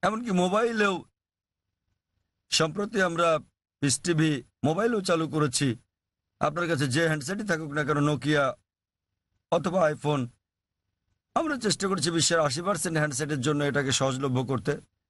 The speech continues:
তবে ফোনটা যত উঁচু মানের হবে, যদি আপনি তৃতীয় প্রজন্মের ফোন নিয়ে থাকেন, এর মান অনেক উন্নত হবে। যদি ওয়াইফাই ব্যবহার করেন, উন্নত মান পাবেন। সুতরাং হ্যান্ডসেটের উপর নির্ভর করে আপনি মোবাইলেও পিস টিভি দেখতে পারেন। এটা সম্পূর্ণ বিনামূল্যে।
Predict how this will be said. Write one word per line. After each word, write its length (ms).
তবে 180
ফোনটা 240
যত 220
উঁচু 300
মানের 300
হবে, 260
যদি 260
আপনি 180
তৃতীয় 320
প্রজন্মের 400
ফোন 160
নিয়ে 160
থাকেন, 280
এর 160
মান 200
অনেক 240
উন্নত 280
হবে। 260
যদি 200
ওয়াইফাই 420
ব্যবহার 320
করেন, 320
উন্নত 380
মান 260
পাবেন। 280
সুতরাং 360
হ্যান্ডসেটের 600
উপর 260
নির্ভর 460
করে 260
আপনি 240
মোবাইলেও 520
পিস 240
টিভি 280
দেখতে 380
পারেন। 300
এটা 200
সম্পূর্ণ 460
বিনামূল্যে। 580